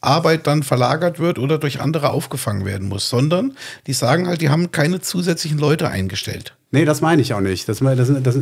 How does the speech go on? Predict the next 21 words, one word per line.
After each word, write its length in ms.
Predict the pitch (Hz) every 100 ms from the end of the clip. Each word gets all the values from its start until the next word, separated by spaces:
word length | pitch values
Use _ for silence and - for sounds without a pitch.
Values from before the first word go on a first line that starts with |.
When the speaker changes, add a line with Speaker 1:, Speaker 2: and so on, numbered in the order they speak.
| - -
Speaker 2:
ja, 400 | 113 131 127 - -
gut, 240 | 123 -
keine 220 | 127 131
Leu-, 180 | 127 127
keine 280 | 127 123 123
zu-, 160 | -
Leute 320 | 123 127 131 110
zusätzlich 440 | 113 107 101 -
eingestellt. 420 | 104 101 - 92 - - -
Aber 120 | 104
du 80 | 107
könntest 480 | 139 170 160 -
ja 80 | 107
theoretisch, 640 | 101 123 107 113 131 139 131 - _ _ _ _
ähm, 460 | 117 110 110 107 107 _ _ _ _ _ _ -
hingehen 480 | 123 135 147 151
und 220 | 147 123 113
sagen, 480 | 113 113 113 113 113 _ _ _ _ -
äh, 240 | 107 107 82 101
wir 140 | 104
steigern, 720 | - 113 113 110 107 101